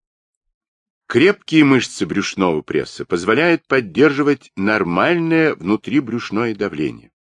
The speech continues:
Это обстоятельство не только благотворно воздействует на внутренние органы, но и вносит свою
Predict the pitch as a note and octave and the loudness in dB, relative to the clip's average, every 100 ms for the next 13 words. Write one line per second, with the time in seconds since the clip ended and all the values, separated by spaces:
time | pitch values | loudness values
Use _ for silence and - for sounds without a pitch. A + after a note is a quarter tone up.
0 | _ _ _ _ - F#2+ - F2 - - | _ _ _ _ -6 -4 -2 -4 -6 -8
1 | D2 E2+ E3 E3 - - D#3 - - G3 | -4 -2 -4 -6 -14 -12 -10 -6 2 2
2 | G3 E3 B2 C3+ C3+ - G#2 G#2+ E2 E2 | 2 -6 -2 -2 -2 -4 0 2 2 -2
3 | F#2 E2 D2 F2 - - C#2+ C2+ F2 F#2+ | -2 -2 -2 -2 -4 -8 -10 -8 -4 -4
4 | D#2 A#2 - D#2 D#2 D#2 - G2 D2 B1 | -2 -4 -4 -8 -8 -8 -4 -2 -2 -4
5 | A#1 A#1 _ _ _ _ E2 E2 C#2 F#2 | -20 -20 _ _ _ _ -4 -4 -2 0
6 | F#3 F#3+ E3 - E2+ F#2+ B2+ C3 | 0 0 -6 -6 -2 -2 -2 -6